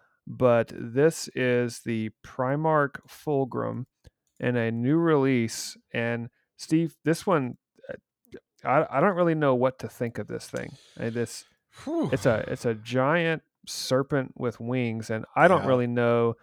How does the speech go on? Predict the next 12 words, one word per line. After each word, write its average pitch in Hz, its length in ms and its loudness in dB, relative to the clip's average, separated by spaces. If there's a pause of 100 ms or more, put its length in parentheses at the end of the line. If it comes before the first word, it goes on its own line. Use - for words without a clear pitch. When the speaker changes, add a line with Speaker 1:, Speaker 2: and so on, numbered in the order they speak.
(300)
Speaker 1:
all 127 200 8
of 113 80 2
the 113 120 -2
lore. 113 340 2
Maybe 127 300 2
you 117 160 2
do 117 180 0
better 117 240 4
than 107 160 -2
I 113 160 0
do, 104 320 -6
but 110 260 -2